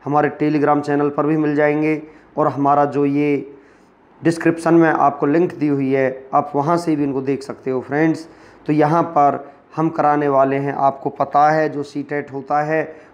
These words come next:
उसके लेवल के ज़्यादा, ज़्यादातर टेट होते हैं, ये आपको दिया हुआ है, बताने की कोई ज़्यादा ज़रूरत नहीं।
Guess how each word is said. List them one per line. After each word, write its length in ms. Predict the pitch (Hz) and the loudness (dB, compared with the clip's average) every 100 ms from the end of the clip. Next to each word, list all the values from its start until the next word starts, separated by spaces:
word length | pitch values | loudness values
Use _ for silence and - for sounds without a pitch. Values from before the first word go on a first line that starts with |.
| - | -8
उसके 260 | 151 - | -6 -2
लेवल 340 | 143 147 143 143 | 0 2 2 0
के 240 | - 151 139 - 131 | 0 -2 -2 -6 0
ज़्यादा, 280 | 143 143 143 - - 139 | 2 2 -2 -8 -16 -10
ज़्यादातर 520 | 123 139 135 135 127 | -4 -2 0 -2 -4
टेट 300 | 143 135 135 | -4 -4 -4
होते 220 | 135 135 | -6 -2
हैं, 220 | 147 147 143 | 0 0 0
ये 180 | 135 139 | 2 2
आपको 280 | 127 - 127 | 2 -2 -4
दिया 200 | 139 139 | -2 0
हुआ 280 | 131 143 143 | 2 2 2
है, 180 | 147 143 - - - _ - | 0 -2 -8 -20 -20 _ -8
बताने 420 | 131 135 139 143 | -6 -2 -2 -2
की 120 | 135 139 | -2 -2
कोई 180 | 143 | 0
ज़्यादा 280 | 135 135 139 | 2 2 0
ज़रूरत 420 | 123 127 135 143 147 | 0 -2 -2 -2 -2
नहीं। 320 | 151 156 | 0 0